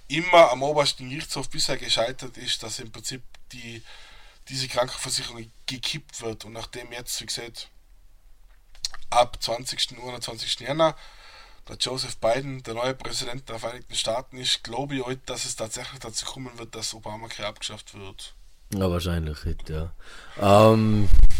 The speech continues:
Speaker 1: Wahrscheinlich
Speaker 2: bevor wir
Speaker 1: nicht,
Speaker 2: zu,
Speaker 1: ja.
Speaker 2: <laughs> bevor wir zu den jeweiligen Präsidenten nochmal so kurz,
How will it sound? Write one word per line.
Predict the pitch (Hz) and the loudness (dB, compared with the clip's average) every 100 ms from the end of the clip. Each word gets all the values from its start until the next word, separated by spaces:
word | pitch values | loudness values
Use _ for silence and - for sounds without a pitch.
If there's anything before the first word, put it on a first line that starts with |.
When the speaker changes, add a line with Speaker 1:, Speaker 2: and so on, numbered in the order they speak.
| - - | 10 10
Speaker 1:
Wahrscheinlich | 104 - | 8 8
Speaker 2:
bevor | 113 123 | 8 8
wir | 117 | 8
Speaker 1:
nicht, | |
Speaker 2:
zu, | 104 110 | 6 2
Speaker 1:
ja. | - - | 0 -12
Speaker 2:
<laughs> | - | -12
bevor | 107 113 104 78 139 | -10 2 6 10 10
wir | 117 - | 10 8
zu | 107 | 6
den | 101 104 | 6 6
jeweiligen | 107 110 104 107 98 101 95 | 6 6 6 4 2 0 -2
Präsidenten | 98 95 95 98 123 - 95 | 0 0 0 -2 -2 -2 -2
nochmal | 98 95 92 | 0 0 0
so | 90 | -4
kurz, | - 95 92 - | -4 -4 -4 -10